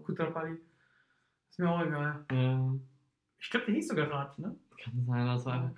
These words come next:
Speaker 2: Quatsch.
Speaker 1: Egal, ey, also, das, ja, ähm, deswegen unsere, unsere Rückschläge jedes Mal bei Assassin's Creed Teilen, wenn es, wir wollen, dass es um Assa-, Assassinen-Ding geht.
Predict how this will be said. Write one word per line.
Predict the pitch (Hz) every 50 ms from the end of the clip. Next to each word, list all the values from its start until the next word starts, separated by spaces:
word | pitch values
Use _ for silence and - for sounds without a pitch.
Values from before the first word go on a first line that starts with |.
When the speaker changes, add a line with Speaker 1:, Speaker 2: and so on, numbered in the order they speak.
| -
Speaker 2:
Quatsch. | - 131 131 - - - - _ _ _ _ _ _ _ _ _ _ _ -
Speaker 1:
Egal, | - 151 - - - 170 170 165 160 160 160 165 160 147 143
ey, | 147 147 147 147
also, | 151 156 156 156 147 139 139 - - _ _ _ _ _
das, | - - - - - - - - - _ _ _ _ _ _ _ - -
ja, | 170 185 185 180 180 180 175 165 151 - - - - - - -
ähm, | 175 175 175 175 170 170 170 165 165 160 156 160
deswegen | 165 156 - - - 165 175 175 175 165
unsere, | 165 160 - 165 165
unsere | 160 160 156 160 160 156
Rückschläge | 208 226 220 - - - 196 180 175 175 175
jedes | 170 170 175 175 165 160 170
Mal | 165 160 156
bei | 151 151 151 156 160
Assassin's | 165 160 - 170 165 160 - -
Creed | 175 175 175
Teilen, | - 175 170 165 165 165
wenn | 165 165
es, | 165 -
wir | 170 165 165 165
wollen, | 175 175 185 185
dass | 185 175
es | 170
um | 175 175 170
Assa-, | 160 160 - 170 -
Assassinen-Ding | 170 170 165 - 165 - - - 226 269 262 220 185 175 170 170 - - - _ _ - - 175 175 175 165 151
geht. | - 151 143 143 165 180 175 -